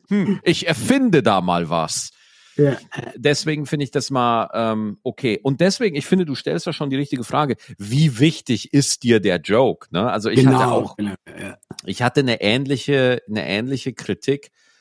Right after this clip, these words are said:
Speaker 1: weil ich habe ja in Next Level, in meinem letzten Programm, habe ich ja über die schwierige Geburt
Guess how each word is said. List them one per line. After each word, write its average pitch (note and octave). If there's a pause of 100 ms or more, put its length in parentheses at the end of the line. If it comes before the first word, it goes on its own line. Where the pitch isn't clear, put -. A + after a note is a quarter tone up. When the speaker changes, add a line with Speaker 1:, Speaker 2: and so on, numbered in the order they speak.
(240)
Speaker 1:
weil F#2+
ich G2+
habe A#2
ja A#2+
in G2
Next -
Level, A#2
in G#2
meinem G2
letzten G#2+
Programm, G2
habe G#2+
ich -
ja G2+
über G2+
die G#2
schwierige A2
Geburt G#2